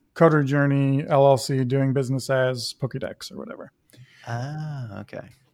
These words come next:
Speaker 1: Yeah. And then I would also look into, I haven't used it, but I've heard so many good things, um, is Stripe, Stripe Atlas. So Stripe Atlas can now
Speaker 2: Mm-hmm.
Speaker 1: do L L Cs.
Speaker 2: Mm-hmm.
Speaker 1: And I've heard, like, you know, I've s-, heard so many stories, eh, just,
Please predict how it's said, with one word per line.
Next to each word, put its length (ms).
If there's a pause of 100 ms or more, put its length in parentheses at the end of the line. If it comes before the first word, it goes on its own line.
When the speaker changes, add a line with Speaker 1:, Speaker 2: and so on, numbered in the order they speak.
(680)
Speaker 1:
Yeah. 420
And 140
then 100
I 100
would 100
also 320
look 240
into, 640
I 120
haven't 360
used 300
it, 180
but 80
I've 140
heard 260
so 260
many 180
good 160
things, 480 (120)
um, 500
is 300
Stripe, 380 (180)
Stripe 320
Atlas. 380
So 160
Stripe 260
Atlas 320
can 140
now 140
Speaker 2:
Mm-hmm. 80
Speaker 1:
do 140
L 140
L 100
Cs. 540 (640)
Speaker 2:
Mm-hmm. 220 (100)
Speaker 1:
And 260
I've 180
heard, 360
like, 220
you 60
know, 200 (320)
I've 200
s-, 500
heard 180
so 80
many 120
stories, 300
eh, 240
just, 240